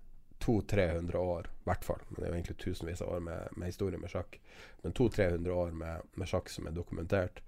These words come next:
Og de har kommet fram til best mulig spillemåte, forskjellige, eh, forskjellige åpninger og alt. Så det er en åpning nå som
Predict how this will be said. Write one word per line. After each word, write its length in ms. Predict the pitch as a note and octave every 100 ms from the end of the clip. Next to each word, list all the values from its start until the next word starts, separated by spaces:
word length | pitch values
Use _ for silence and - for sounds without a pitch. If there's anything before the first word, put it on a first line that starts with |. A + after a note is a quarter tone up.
| - - -
Og 0 |
de 100 | F#2 F#2
har 80 |
kommet 360 | F#2 - G#2 F#2
fram 220 | - F2
til 140 | E2+ E2+
best 300 | G2 F#2 -
mulig 260 | E2+ E2+
spillemåte, 500 | - F2 F#2 F2+ E2 D#2+
forskjellige, 640 | - F2 E2+ D#2+ E2+ - - - - - - -
eh, 320 | F2+ E2 E2
forskjellige 300 | - G2 F2+
åpninger 600 | F2+ G2 - E2+ D#2 -
og 80 | F2
alt. 200 | F#2 - - - - - - -
Så 80 | -
det 100 | -
er 140 | B2+ G2
en 100 | F2+
åpning 360 | A2 D2+ E2
nå 200 | F2+ F2
som 220 | E2+ E2+